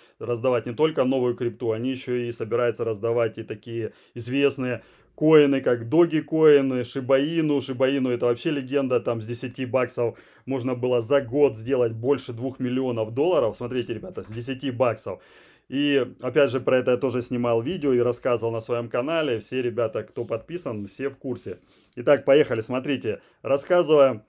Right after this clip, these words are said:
М, сама, сама раздача, опять же, да, по этому проекту, она ещё активна. М, они ещё до сих пор раздают эти монеты, можно поучаствовать. Опять же,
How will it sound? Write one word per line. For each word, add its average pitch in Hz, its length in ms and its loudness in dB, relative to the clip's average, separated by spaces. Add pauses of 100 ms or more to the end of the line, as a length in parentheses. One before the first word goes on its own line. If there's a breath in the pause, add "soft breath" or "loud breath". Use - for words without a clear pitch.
(200)
М, 110 680 -8
сама, 160 440 2
сама 165 320 2
раздача, 190 420 4
опять 160 260 2
же, 135 120 0
да, 131 340 4 (340)
по 139 60 0
этому 131 380 2
проекту, 131 340 2
она 139 200 0
ещё 131 500 2
активна. 143 760 -2 (380)
М, 110 380 -10
они 131 160 -2
ещё 135 200 -4
до 123 100 -4
сих 123 220 -10
пор 120 320 2
раздают 127 480 0
эти 123 160 -4
монеты, 135 440 -4
можно 120 320 -4
поучаствовать. 117 560 0
Опять 113 280 0
же, 113 180 -2